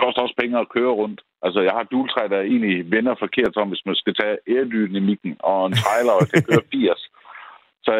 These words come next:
Speaker 1: nogle af dem har jeg sagt ja til, og nogle har også sagt, at de vil godt give lidt til benzin, og... Så det, det er rigtig fint.
Speaker 2: Prøv, prøv,
Speaker 1: Altså,
Speaker 2: øh,
Speaker 1: det
Speaker 2: prøv at høre, Michael, jeg vil jo lige sige til dig, jeg bor i Slagelse, og, øh, lige nu er de i gang med at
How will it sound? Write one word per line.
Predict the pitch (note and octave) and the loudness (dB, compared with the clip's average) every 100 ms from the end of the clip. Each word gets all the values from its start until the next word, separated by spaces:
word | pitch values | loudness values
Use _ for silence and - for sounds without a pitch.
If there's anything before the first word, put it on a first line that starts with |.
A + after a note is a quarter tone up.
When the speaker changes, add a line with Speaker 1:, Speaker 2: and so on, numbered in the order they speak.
| G#2+ - C3 C3+ - | 0 -4 -20 -20 -8
Speaker 1:
nogle | C#3+ D#3 D3+ | -2 0 0
af | C#3 | -2
dem | A#2 | -2
har | A2+ | -2
jeg | G#2+ - | -2 -2
sagt | G#2 | -4
ja | A#2 A#2+ - | 0 -2 0
til, | B2 B2 G#2+ | 2 2 2
og | G2+ G#2 | 2 2
nogle | B2 C3 A2+ | 2 2 2
har | |
også | A2 - | 0 0
sagt, | A2 | -4
at | - | -4
de | |
vil | G2 G#2+ | -2 -2
godt | G#2+ | -2
give | A2+ G#2 | 0 0
lidt | G#2+ | 0
til | - G2 | -2 -4
benzin, | G2+ - A#2+ G2+ D#2+ | -2 0 0 0 0
og... | F2 F2+ F2 - - - - _ _ _ _ _ _ _ _ - | 0 0 -2 -8 -20 -20 -20 _ _ _ _ _ _ _ _ -6
Så | A#2+ | -4
det, | C3+ - | -4 -4
det | C#3 | -2
er | A#2+ | 0
rigtig | B2+ - | -2 -4
fint. | G#2+ F#2 D2+ - | -4 -4 -4 0
Speaker 2:
Prøv, | - | 2
prøv, | - | 4
Speaker 1:
Altså, | C#3+ B2+ B2+ G#2+ | 4 4 4 4
Speaker 2:
øh, | G2 | 2
Speaker 1:
det | - _ - | -2 _ 4
Speaker 2:
prøv | D3+ | 6
at | |
høre, | D3+ | 6
Michael, | C#3+ C3 A#2+ | 4 2 2
jeg | |
vil | A#2+ | 2
jo | A#2+ | 0
lige | C3 C#3 | 0 -2
sige | |
til | B2+ A#2 | -2 0
dig, | |
jeg | B2 B2+ | 2 2
bor | B2+ A#2 | 2 2
i | |
Slagelse, | G#2+ A2 G#2 B2+ A#2+ - | 4 2 2 2 -4 -2
og, | G#2+ G#2 G2+ G2+ | 2 4 6 4
øh, | G2+ G2 F#2+ F#2+ E2 | 4 4 4 2 -2
lige | - A2+ D3 | -4 0 2
nu | C#3+ | 2
er | |
de | B2+ | 0
i | |
gang | A2+ B2 | -2 0
med | |
at | C3 | 0